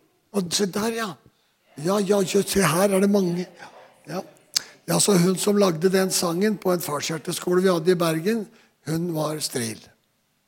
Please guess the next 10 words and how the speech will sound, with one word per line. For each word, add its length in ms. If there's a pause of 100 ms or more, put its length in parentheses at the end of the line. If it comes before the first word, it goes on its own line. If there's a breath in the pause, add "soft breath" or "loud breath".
(140)
Ja, 140 (240 loud breath)
derfor 280
heter 340
den 200 (340 loud breath)
Du 160
er 300
det 200
vakreste 840
jeg 260
vet. 460